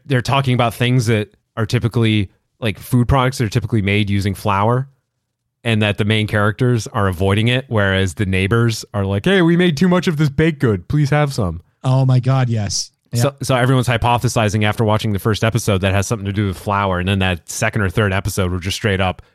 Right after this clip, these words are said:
Speaker 1: "Yeah, the flour's contaminated. Y'all ate it. Y'all are gonna die. We're fucked."
Speaker 2: <laughs>
Speaker 1: I like that they at least set, like, explained where it came from.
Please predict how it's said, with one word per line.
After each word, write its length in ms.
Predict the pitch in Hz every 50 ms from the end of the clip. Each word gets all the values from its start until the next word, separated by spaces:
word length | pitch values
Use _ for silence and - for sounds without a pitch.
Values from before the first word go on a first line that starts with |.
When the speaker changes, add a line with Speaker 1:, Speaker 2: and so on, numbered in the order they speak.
| _ -
Speaker 1:
"Yeah, 200 | 117 120 110 101
the 40 | 92
flour's 300 | - 117 104 95 90 -
contaminated. 640 | - 92 92 92 87 85 82 82 80 80 85 80 _ _ _ _ _ _ _ _ _ _ _ _ _ _ _ _ _ _ _ _ _ _ _ _ _ -
Y'all 240 | 107 104 95 92 90
ate 160 | 85 82 80
it. 120 | 85 _ _ _ _ _ _ _ _ _ _ _ -
Y'all 180 | 104 92 90
are 40 | 90
gonna 180 | 85 85 82 78
die. 260 | 87 85 85 80 - _ _ _ _ _ _ _ _ _ _ - - _ _ _ _ _ _ -
We're 100 | 95 -
fucked." 320 | - 92 85 80 131 - - 139 - - _ _ _ _ _
Speaker 2:
<laughs> 440 | _ _ _ _ _ _ _ _ -
Speaker 1:
I 60 | 143
like 220 | 147 151 214 262 -
that 120 | 269 214
they 120 | 226 202
at 80 | 185 180
least 280 | 175 196 190 - - -
set, 220 | - 175 180 165 165
like, 280 | 160 156 139 151 -
explained 600 | 160 143 - - - - - 147 151 151 151 143
where 180 | 123 139 131 123
it 100 | 107 -
came 240 | - 110 98 92 87
from. 300 | - - 65 - 92 92